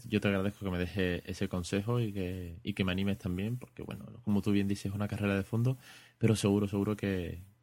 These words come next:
que haremos un programa especial para cuando empiecen esas primeras palabras y cuando esto empiece a coger una fuerza, pues cuando él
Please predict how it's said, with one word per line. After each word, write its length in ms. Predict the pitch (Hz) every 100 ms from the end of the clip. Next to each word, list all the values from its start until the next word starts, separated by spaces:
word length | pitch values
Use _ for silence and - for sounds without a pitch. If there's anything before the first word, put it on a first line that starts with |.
| _
que 80 | -
haremos 500 | 104 113 113 113 113 123
un 140 | 113
programa 300 | 113 110 110
especial 500 | - 110 95 101 101
para 100 | 110
cuando 140 | 107
empiecen 240 | 92 98 101
esas 160 | 98
primeras 320 | 95 98 95 -
palabras 400 | 92 92 98 104
y 20 |
cuando 200 | 98 90
esto 160 | -
empiece 240 | 98 98 98
a 40 |
coger 380 | 90 92 98 98
una 180 | 95 92
fuerza, 460 | - 98 - 104
pues 160 | 101 95
cuando 380 | - 98 90 90
él 240 | 95 95